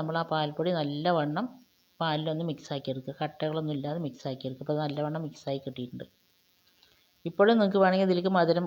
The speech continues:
ചേർത്ത് കൊടുക്കാം കേട്ടോ. പഞ്ചസാര ഇട്ട് കൊടുക്കുക, ഇല്ലെങ്കിൽ മിൽക്ക് മെയ്ഡ് ചേർത്ത് കൊടുക്കുക. ഞാൻ ഇടുന്നില്ല, മധുരം ഇട്ട് കൊടുക്കണില്ല.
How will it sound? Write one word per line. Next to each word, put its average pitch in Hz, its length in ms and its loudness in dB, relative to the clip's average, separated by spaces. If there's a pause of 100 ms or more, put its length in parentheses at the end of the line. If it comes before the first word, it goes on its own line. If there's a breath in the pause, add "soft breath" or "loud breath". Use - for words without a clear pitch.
(120)
ചേർത്ത് 156 300 0
കൊടുക്കാം 147 200 0
കേട്ടോ. 156 160 2
പഞ്ചസാര 156 480 0
ഇട്ട് 160 160 -2
കൊടുക്കുക, 147 380 -2
ഇല്ലെങ്കിൽ 151 340 -2
മിൽക്ക് 151 300 -2
മെയ്ഡ് 156 240 0
ചേർത്ത് 156 300 0
കൊടുക്കുക. - 320 -4
ഞാൻ 151 240 0
ഇടുന്നില്ല, 139 380 -2
മധുരം 147 320 0
ഇട്ട് 147 120 -6
കൊടുക്കണില്ല. 135 420 -2